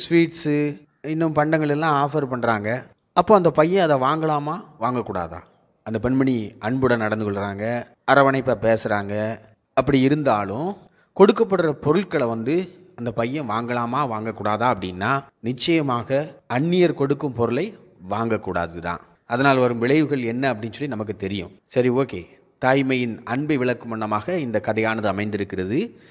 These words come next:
எப்படி இருக்குன்னு பார்ப்போம் வாங்க. விடுதியோடு இணைந்த அந்த பள்ளியில்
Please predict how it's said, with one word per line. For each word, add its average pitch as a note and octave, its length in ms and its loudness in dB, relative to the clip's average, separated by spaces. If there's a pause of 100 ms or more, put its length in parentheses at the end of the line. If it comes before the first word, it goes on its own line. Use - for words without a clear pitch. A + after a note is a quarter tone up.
(160)
எப்படி C#3+ 340 4
இருக்குன்னு C#3 340 0
பார்ப்போம் A2 380 0
வாங்க. A2+ 400 -4 (320)
விடுதியோடு A#3+ 540 6
இணைந்த E3+ 360 6
அந்த C3 160 6
பள்ளியில் C3+ 640 0